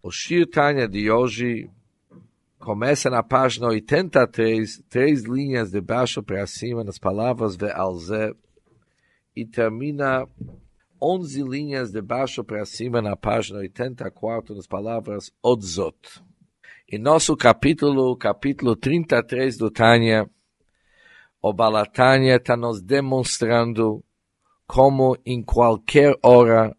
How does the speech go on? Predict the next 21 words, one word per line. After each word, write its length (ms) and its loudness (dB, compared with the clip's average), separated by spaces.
uma 180 0
pessoa 640 2
pode 640 4
alcançar 1000 -2
uma 300 0
verdadeira 920 -2
simcha, 580 -6
uma 220 -2
verdadeira 800 -2
alegria, 840 -4
e 60 -8
de 60 -2
uma 180 0
maneira 580 0
contínua 640 -6
que 120 -6
ele 100 -2
não 180 -4
vai 220 4
parar 360 0
logo. 420 -4